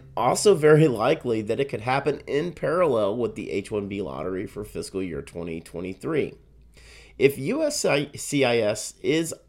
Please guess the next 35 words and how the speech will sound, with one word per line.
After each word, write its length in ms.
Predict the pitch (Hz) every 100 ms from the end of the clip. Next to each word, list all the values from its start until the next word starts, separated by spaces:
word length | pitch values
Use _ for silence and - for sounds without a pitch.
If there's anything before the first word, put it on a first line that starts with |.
| -
obligated 800 | 120 127 113 95 90 82 67 -
to 280 | - 151 113
approve 640 | 107 - - 123 104 87 -
eighty-five 600 | 92 143 175 170 160 147
thousand 640 | - 117 110 113 98 101 104
new 260 | 120 139 82
H 260 | 110 123
one 140 | 120 117
B 160 | 110
visas 520 | 101 95 104 117 101 - _
annually, 640 | 92 104 120 143 151 156 160 - - - -
then 160 | 135
you 140 | 139 123
have 300 | 147 208 -
to 140 | 190
assume 420 | 143 - 131 131
that 120 | 120 87
they 140 | 107
will 100 | 104
continue 540 | 98 98 - 151 151
to 80 | 131
hold 260 | 110 110 104
the 80 | 95
random 440 | 87 110 117 120
selection 680 | - 101 98 90 - 98 98 - -
for 140 | - 120
fiscal 400 | 123 113 117 110
year 180 | 90
twenty 440 | 95 - 98 95 98
twenty-two 680 | - 87 80 82 82 71 -
in 120 | 95
order 240 | 80 85 87
to 140 | 95
do 160 | 107 180
so. 360 | - 69 58